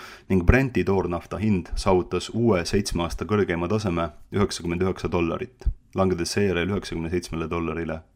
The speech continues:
barreli kohta. Kui Venemaa president Vladimir Putin tunnustas Donetski ja Luhanski rahvavabariikide iseseisvust ning otsustas sinna oma väed saata.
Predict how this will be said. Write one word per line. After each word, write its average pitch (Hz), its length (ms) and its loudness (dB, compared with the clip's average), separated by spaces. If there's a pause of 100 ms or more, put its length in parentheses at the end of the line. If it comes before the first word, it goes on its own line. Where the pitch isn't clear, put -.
(140)
barreli 80 380 -6
kohta. - 320 -6 (800)
Kui 98 160 2
Venemaa 104 220 4
president 92 460 0
Vladimir 90 340 2
Putin 87 500 0 (260)
tunnustas 92 640 2 (180)
Donetski 98 640 0
ja 87 200 -2
Luhanski 90 600 -2 (300)
rahvavabariikide 87 800 0
iseseisvust 90 720 -4 (360)
ning 87 140 0
otsustas - 420 -2
sinna 87 220 -2
oma 82 160 -2
väed 73 260 -4
saata. - 400 -14